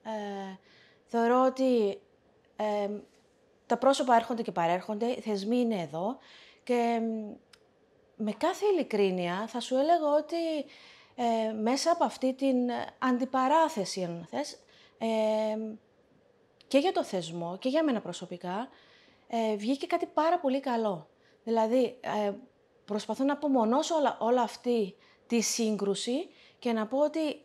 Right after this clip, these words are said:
φεύγοντας από αυτό το γραφείο, τουλάχιστον, ε, ενίσχυσα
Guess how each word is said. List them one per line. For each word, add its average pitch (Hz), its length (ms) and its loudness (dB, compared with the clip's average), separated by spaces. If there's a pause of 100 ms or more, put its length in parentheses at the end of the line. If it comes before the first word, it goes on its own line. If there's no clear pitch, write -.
(240)
φεύγοντας 294 480 0
από 247 80 -2
αυτό 220 200 -8
το 226 80 -6
γραφείο, 208 640 -2 (380)
τουλάχιστον, 277 760 2 (380)
ε, 208 640 -2 (640)
ενίσχυσα 277 720 4